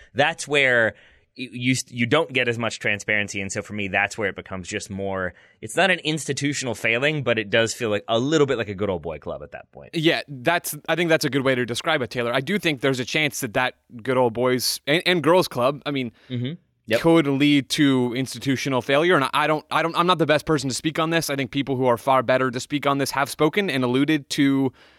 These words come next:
Speaker 2: trouble sort of in U S soccer and, and the culture being a problem there. Kate Margraf is the U S Women's National Team general manager, works for U S Soccer,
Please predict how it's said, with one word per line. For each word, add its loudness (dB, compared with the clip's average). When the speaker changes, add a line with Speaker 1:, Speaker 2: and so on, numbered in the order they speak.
Speaker 2:
trouble 4
sort 2
of 2
in 0
U 6
S 0
soccer 4
and, 2
and -4
the 0
culture 0
being -2
a -2
problem 0
there. 2
Kate 2
Margraf 2
is 2
the -4
U 0
S 2
Women's -2
National -4
Team -4
general 0
manager, -2
works -4
for 0
U 4
S 0
Soccer, 2